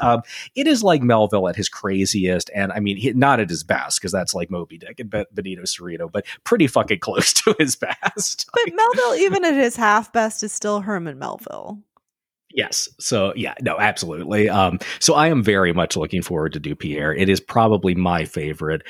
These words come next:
Speaker 1: American incest, uh, <laughs> novel, so.
Speaker 2: Well, I'm gonna go with another entrant, which is Gene Stafford's, I think, nineteen forty-five, I'd have to check,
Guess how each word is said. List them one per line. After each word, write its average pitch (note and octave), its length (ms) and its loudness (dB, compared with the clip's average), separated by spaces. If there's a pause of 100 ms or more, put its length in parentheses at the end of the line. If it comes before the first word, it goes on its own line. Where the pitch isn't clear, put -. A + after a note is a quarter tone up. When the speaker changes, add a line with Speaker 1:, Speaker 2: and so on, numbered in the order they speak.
(200)
Speaker 1:
American E2+ 720 2
incest, D#2 600 -2
uh, - 100 -2 (240)
<laughs> - 240 2
novel, E3+ 800 0
so. - 200 -6 (460)
Speaker 2:
Well, E4 200 4
I'm B3 80 2
gonna A4+ 500 -2
go D#4 160 0
with C#4+ 140 -4
another A#3 840 0
entrant, E3 640 -4 (100)
which F3+ 480 -2
is E3+ 640 -2 (140)
Gene C#4+ 280 0
Stafford's, F#3 920 0
I E3+ 120 -2
think, D#4 300 -10
nineteen G3 280 -8
forty-five, D3 520 -4
I'd - 80 -6
have F3+ 140 -8
to D3+ 80 -14
check, - 340 -6